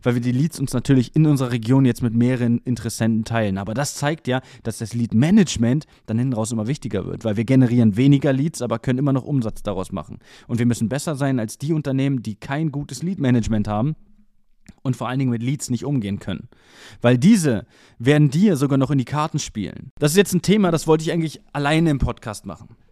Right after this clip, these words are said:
Das wollte ich, eigentlich sollte das ein einzelner Podcast werden, aber es passt grad super zum Thema.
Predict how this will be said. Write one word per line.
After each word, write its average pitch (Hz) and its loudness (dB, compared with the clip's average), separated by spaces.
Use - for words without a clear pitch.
Das - -20
wollte 165 -4
ich, 143 -14
eigentlich 180 -6
sollte 165 -4
das 151 -10
ein 151 -6
einzelner 156 0
Podcast 139 -8
werden, 135 -2
aber 123 -2
es 127 -8
passt - -8
grad 123 -10
super 135 -4
zum 120 -4
Thema. 110 -8